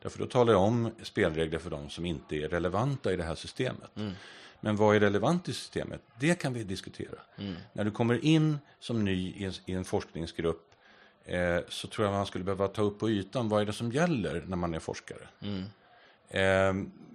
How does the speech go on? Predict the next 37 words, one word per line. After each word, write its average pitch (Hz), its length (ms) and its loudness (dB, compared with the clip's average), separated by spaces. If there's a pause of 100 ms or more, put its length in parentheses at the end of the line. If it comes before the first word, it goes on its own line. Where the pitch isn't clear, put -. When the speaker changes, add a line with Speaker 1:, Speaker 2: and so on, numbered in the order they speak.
(180)
Speaker 1:
jag 120 240 0
snor 135 320 -2
gärna 139 320 0
en 143 120 0
sak 104 220 0
från 104 140 -2
projektledning, 107 720 -4
det 90 80 -2
här 90 140 0
med 87 60 -2
Speaker 2:
Mm. 98 100 0
Speaker 1:
intressentanalys. - 1080 -2
Speaker 2:
Mm. 117 260 -6 (800)
Speaker 1:
Vilka 113 480 2
påverkar 110 640 2
ditt, 101 260 -2 (200)
din 95 240 -2
forskning 87 520 -2
och 90 140 -6
vilka 90 200 -4
Speaker 2:
Mm. 98 120 -4 (440)
Speaker 1:
por-, 92 180 -2 (120)
påverkar 85 380 -2
du 82 140 -4
genom 104 280 -2
din 85 80 -4
Speaker 2:
Mm. 76 60 -8
Speaker 1:
forskning? 104 480 -10 (360)
Vilka 104 340 0
är 95 80 2
kärnintressenter 107 800 0
som 95 180 -4
kan 87 280 -4 (220)
rycka 87 320 -4
pluggen 120 440 2
för 104 80 0
dig? 78 300 -2